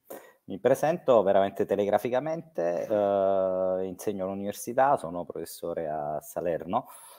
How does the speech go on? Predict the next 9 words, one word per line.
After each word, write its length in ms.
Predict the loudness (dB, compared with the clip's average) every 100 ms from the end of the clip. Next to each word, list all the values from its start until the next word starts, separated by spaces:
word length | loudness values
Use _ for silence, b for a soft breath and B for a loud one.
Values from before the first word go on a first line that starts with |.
| _
eh, 240 | -2 0 2
dove 260 | 0 0 -2
insegno, 1120 | -6 -6 -6 -4 -4 -2 -2 -2 -2 -4 -4 2
tra 180 | 4
le 140 | 6 4
altre 340 | 2 0 0
cose, 360 | 2 2 0 -8
diritto 360 | -12 -8 -4
d'autore. 540 | -2 0 2 0 -2